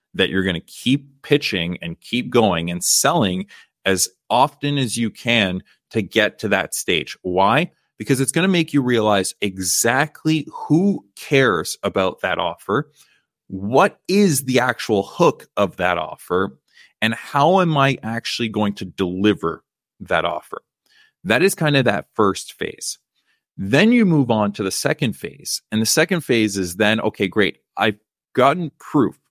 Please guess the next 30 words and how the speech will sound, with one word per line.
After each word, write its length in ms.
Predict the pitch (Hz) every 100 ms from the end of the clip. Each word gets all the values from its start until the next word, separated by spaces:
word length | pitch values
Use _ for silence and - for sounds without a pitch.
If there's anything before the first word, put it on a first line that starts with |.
| _
I 100 | 104
know 200 | 101 110
what 180 | 147 180
my 160 | 170 139
offer 420 | 101 92 - 82
is. 320 | 85 104 - - - _
I 120 | 98 107
understand 600 | 127 156 - 156 147 127
what 200 | 123 92
my 160 | 117 107
core, 680 | - - 120 117 113 110 - _ _ _ -
um, 580 | 90 90 92 92 90 - -
customer 580 | - 131 - 107 87
is. 400 | - - - - -
I've 160 | 92 -
sold 440 | - 135 151 135
it 200 | 113 - -
a 60 |
handful 600 | 98 107 104 110 - 104
of 140 | 95 -
times 560 | - 87 82 90 -
or, 460 | 87 87 82 - - - -
you 60 |
know, 180 | 85 - _ _
cons-, 440 | - 101 - - -
pretty 300 | - 147 143
consistently, 840 | 139 127 110 98 - 82 - 87 101
but 220 | 104 95
mostly 640 | 110 131 160 156 135 120
I've 180 | 90 90